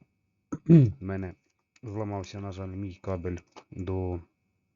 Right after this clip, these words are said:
ну, зарядний до телефону.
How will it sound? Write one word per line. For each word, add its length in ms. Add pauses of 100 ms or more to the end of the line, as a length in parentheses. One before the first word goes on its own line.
(1400)
ну, 220
зарядний 480
до 120
телефону. 640